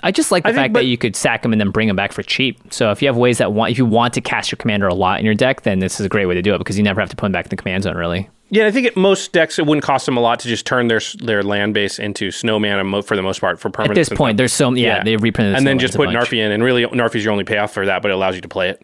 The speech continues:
Speaker 1: Yeah.
Speaker 2: All right, three to go. We've got Saurulf, Realm Eater. This is a very large dog. <laughs> This is a large puppy.
Speaker 1: At least he's eating, yeah.
Speaker 2: Yeah. Okay, one black green, so three mana for a three three legendary wolf.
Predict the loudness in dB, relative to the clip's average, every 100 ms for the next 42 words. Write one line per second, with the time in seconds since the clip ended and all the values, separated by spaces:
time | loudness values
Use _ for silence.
0 | _ -18 -18 _ _ _ -20 -20 _ _
1 | _ _ _ 0 2 4 4 4 4 2
2 | -4 -20 -20 _ _ -2 2 2 0 -2
3 | 0 4 4 2 -2 -14 -16 -20 _ _
4 | _ _ _ _ _ _ -10 2 4 4
5 | 4 4 2 2 2 4 2 -2 -20 _
6 | _ _ _ -2 0 2 0 2 2 4
7 | 4 2 0 -4 -2 0 -2 -8 _ _
8 | _ -12 -10 -6 -8 -8 _ _ _ -6
9 | -4 -2 0 2 2 2 0 0 0 0
10 | 0 0 0 0 0 0 2 2 0 -6
11 | -18 -20 -2 0 0 0 2 2 2 2
12 | 0 0 0 0 0 -2 -4 -2 0 0
13 | 2 2 0 0 -2 0 -2 -2 0 0
14 | 2 0 2 2 0 2 0 0 -4 -14